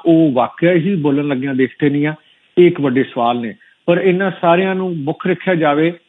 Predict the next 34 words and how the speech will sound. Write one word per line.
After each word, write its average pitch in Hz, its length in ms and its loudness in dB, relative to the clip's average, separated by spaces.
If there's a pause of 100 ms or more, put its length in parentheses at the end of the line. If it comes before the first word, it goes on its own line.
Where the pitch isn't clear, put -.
(440)
ਤੇ 175 60 2
ਪ੍ਰੈਜ਼ੀਡੈਂਟ 170 760 0
ਟਰੰਪ 175 280 -4 (680)
ਨੇ 165 120 -4
ਕੋਈ 185 300 0
ਵੀ 190 140 -2
ਮੀਮੋ, 156 400 -4
ਕੋਈ 147 320 2
ਵੀ 156 140 2 (100)
ਏਜੰਡਾ 123 380 -4
ਉਹਨਾਂ 135 320 -6
ਦੇ 131 220 -2
ਟੇਬਲ 123 320 -2
ਤੇ 127 200 0
ਨਹੀਂ 165 280 2
ਆ 170 100 2
ਕਿ 170 180 2
ਜੇ 151 100 0
ਕੈਨੇਡੀਅਨ, 156 680 2
ਅਹ, - 720 -6
ਅਹ, 123 680 -4
ਪ੍ਰਾਈਮ 151 340 0
ਮਿਨਿਸਟਰ 151 440 0
ਜਾਂ 139 220 0
ਉਹਨਾਂ 165 280 0
ਦੀ 156 100 4
ਟੀਮ 143 480 -2 (200)
ਅਮਰੀਕਾ 131 380 0
ਦੇ 127 100 2
ਨਾਲ 127 220 2
ਕੁਝ 120 160 -2
ਮੁੱਦੇ 120 260 0
ਡਿਸਕਸ 117 360 -2 (100)
ਕਰੇਗੀ 160 420 4